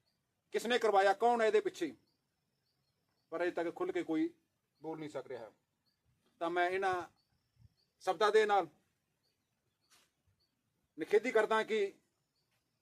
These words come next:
ਜੋ ਉਸ ਮਹਾਨ ਯੋਧੇ ਦੇ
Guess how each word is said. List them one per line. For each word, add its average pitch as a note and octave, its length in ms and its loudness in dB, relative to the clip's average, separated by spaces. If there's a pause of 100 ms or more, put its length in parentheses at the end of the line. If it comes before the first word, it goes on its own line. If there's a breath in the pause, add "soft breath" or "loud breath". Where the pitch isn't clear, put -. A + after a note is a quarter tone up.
(580)
ਜੋ F#3 340 0 (1200)
ਉਸ G#3 120 -8
ਮਹਾਨ G3+ 420 4 (2750)
ਯੋਧੇ A3 200 8
ਦੇ G#3+ 260 6